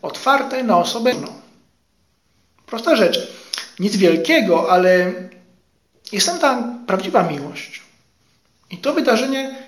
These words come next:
staje się przyjaźnie, staje się początkiem przyjaźni obydwu i, i nawrócenia tego,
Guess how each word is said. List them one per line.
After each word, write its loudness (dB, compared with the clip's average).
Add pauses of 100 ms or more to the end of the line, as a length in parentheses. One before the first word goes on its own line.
(100)
staje 2
się -2
przyjaźnie, 0
staje 0
się -4
początkiem -2
przyjaźni 0
obydwu 0
i, -2 (300)
i -8
nawrócenia -4
tego, -6